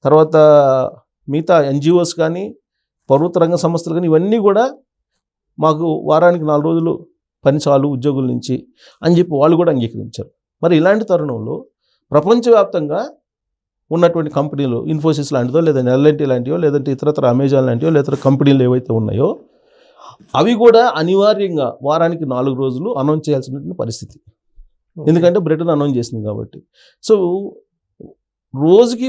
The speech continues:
Speaker 1: పద్దెనిమిది గంటలు లే-, పద-, పదహారు గంటలు, పద్నాలుగు గంటలు కావాలి వర్కింగ్ అవర్స్ అని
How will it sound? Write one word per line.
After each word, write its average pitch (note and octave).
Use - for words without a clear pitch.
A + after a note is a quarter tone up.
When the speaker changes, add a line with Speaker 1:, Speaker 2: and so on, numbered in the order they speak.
Speaker 1:
పద్దెనిమిది F#3
గంటలు G#3+
లే-, F3
పద-, D#3+
పదహారు D#3
గంటలు, E3
పద్నాలుగు D3
గంటలు E3+
కావాలి E3
వర్కింగ్ D#3
అవర్స్ D3
అని C3